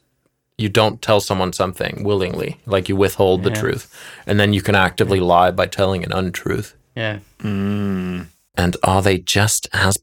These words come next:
Speaker 1: bad?
Speaker 3: Yeah.
Speaker 2: I suppose they can.
Speaker 1: They can be, yeah.
Speaker 3: It's just the
Speaker 1: Definitely.
Speaker 3: pro-, trolley problem, really, isn't it?
Speaker 1: Yeah. But lying can be good, because my main use for lying is to, like, speak less.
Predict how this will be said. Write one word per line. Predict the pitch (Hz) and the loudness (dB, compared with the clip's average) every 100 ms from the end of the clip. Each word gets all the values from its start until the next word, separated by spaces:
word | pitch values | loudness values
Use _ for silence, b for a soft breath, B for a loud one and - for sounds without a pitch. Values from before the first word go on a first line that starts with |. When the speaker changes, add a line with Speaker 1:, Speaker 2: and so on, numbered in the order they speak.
| _ | _
Speaker 1:
bad? | 104 90 73 76 - _ _ _ _ _ _ - | 0 2 0 -4 -14 _ _ _ _ _ _ -12
Speaker 3:
Yeah. | 101 90 95 - 101 - _ | -10 -10 -12 -12 -14 -14 _
Speaker 2:
I | 147 | -2
suppose | 151 156 175 165 156 | -2 -2 0 0 2
they | 156 | -2
can. | 156 156 147 85 80 - - | -2 -2 0 -2 -6 -14 -8
Speaker 1:
They | - | -2
can | - 92 | 2 2
be, | - - | 2 2
yeah. | 50 - _ _ _ B B B | 2 0 _ _ _ B B B
Speaker 3:
It's | - | -8
just | - 101 | -2 0
the | 95 | 2
Speaker 1:
Definitely. | 117 | 2
Speaker 3:
pro-, | 117 | 2
trolley | - 135 113 | 4 6 6
problem, | - 92 95 | 4 0 0
really, | 95 95 | 0 0
isn't | 101 101 | 0 -2
it? | 90 - - | -8 -10 -4
Speaker 1:
Yeah. | 92 90 - _ _ _ _ B B | 0 2 0 _ _ _ _ B B
But | - 104 | 2 6
lying | 117 160 | 6 6
can | 165 143 | 4 0
be | |
good, | 113 151 131 85 | 2 4 4 2
because | - 101 98 - - | -2 0 0 -2 -8
my | 104 107 135 | 0 4 4
main | 117 123 113 | 4 4 2
use | 107 107 | 0 -2
for | - 95 | -2 0
lying | 95 95 87 90 | 2 2 0 -4
is | - | -6
to, | - 95 | -4 0
like, | 92 90 - _ _ _ _ _ _ | 0 -2 -12 _ _ _ _ _ _
speak | - - 120 110 | -12 0 0 0
less. | 90 87 76 - - | 2 2 2 -2 -10